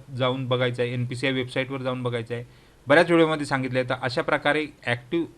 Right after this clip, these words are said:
तुमचा मोड आलेला पाहिजे, तरच तुमचं बँक सीडिंग ओके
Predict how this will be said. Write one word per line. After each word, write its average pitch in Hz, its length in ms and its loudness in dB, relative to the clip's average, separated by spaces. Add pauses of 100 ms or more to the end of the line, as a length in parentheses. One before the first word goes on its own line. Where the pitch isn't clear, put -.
(200)
तुमचा 127 280 -2
मोड 123 280 -2
आलेला 110 280 -4
पाहिजे, 98 320 -4 (520)
तरच 175 220 4
तुमचं 139 300 -2
बँक 131 280 4 (220)
सीडिंग 131 380 -2 (160)
ओके 127 320 -2